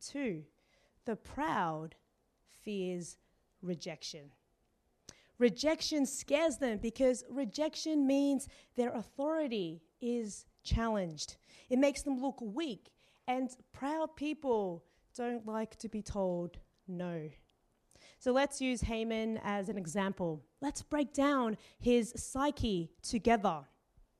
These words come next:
Firstly, Mordecai says no to bowing down to Haman. And Haman has never been told no before. Only he is allowed to say no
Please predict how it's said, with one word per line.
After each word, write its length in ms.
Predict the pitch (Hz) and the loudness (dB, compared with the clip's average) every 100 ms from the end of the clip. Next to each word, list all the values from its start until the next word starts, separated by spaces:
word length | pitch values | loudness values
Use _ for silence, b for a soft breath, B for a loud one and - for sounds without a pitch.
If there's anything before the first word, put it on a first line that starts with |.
| _ _ _ - - | _ _ _ -18 -8
Firstly, 320 | - 254 262 262 | 0 2 4 2
Mordecai 420 | 247 262 262 247 | 4 2 4 2
says 300 | - 247 196 | 4 0 2
no 540 | 226 269 269 196 196 214 B B B | 2 6 6 6 2 -2 B B B
to 160 | - 233 | -2 4
bowing 340 | 233 226 226 | 6 6 4
down 200 | 220 202 | 2 0
to 100 | - | -2
Haman. 560 | 190 254 320 285 165 143 _ b b | -4 0 0 0 -2 -8 _ b b
And 160 | 233 196 | -4 -2
Haman 460 | 311 415 320 214 | -2 2 2 2
has 220 | 220 220 | 0 0
never 480 | 208 269 320 330 349 | 4 6 6 4 0
been 220 | 302 277 | 0 0
told 340 | 254 262 277 214 | 2 4 4 4
no 480 | 226 220 214 220 196 - | 2 2 2 0 -2 -4
before. 460 | 214 - 202 160 151 _ _ _ - | -6 -2 -2 -2 -6 _ _ _ 2
Only 220 | 269 294 | 4 4
he 220 | 233 294 | 2 0
is 120 | 302 - | 0 0
allowed 480 | 262 247 240 233 - B B B | 2 6 6 6 2 B B B
to 100 | 233 | -4
say 260 | - 220 | 2 2
no 440 | 208 208 208 202 | 4 4 4 2